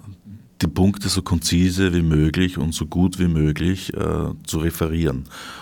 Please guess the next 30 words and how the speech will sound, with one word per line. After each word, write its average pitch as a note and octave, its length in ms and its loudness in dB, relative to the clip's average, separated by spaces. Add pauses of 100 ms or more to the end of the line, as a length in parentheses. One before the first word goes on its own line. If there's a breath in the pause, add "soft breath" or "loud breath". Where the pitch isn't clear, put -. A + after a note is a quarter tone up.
(120 loud breath)
Und F2 120 -6
das E2+ 120 0
gelingt F#2 300 2
mir G2+ 100 2
zum F2+ 140 -2
Beispiel E2+ 320 0
in E2+ 60 0
einer D#2+ 140 0
gesprochenen D#2 560 -4
Sprache D#2 460 -4
nicht E2+ 300 -6
immer. - 420 -10 (500 loud breath)
Es - 220 0
gibt, - 160 0
es - 160 -2
gibt - 160 0
keine F#2 220 2
Garantie, F2+ 600 0
dass F#2 200 2
man D#2+ 160 -2
das, E2 240 -2
was F2+ 120 0
man E2+ 120 0
sagen D2+ 440 -2
will, F2+ 200 2
auch - 260 -4
richtig F2+ 380 -4
sagt, - 600 -12 (140)
wenn D#2+ 220 -2
man, D#2 240 -2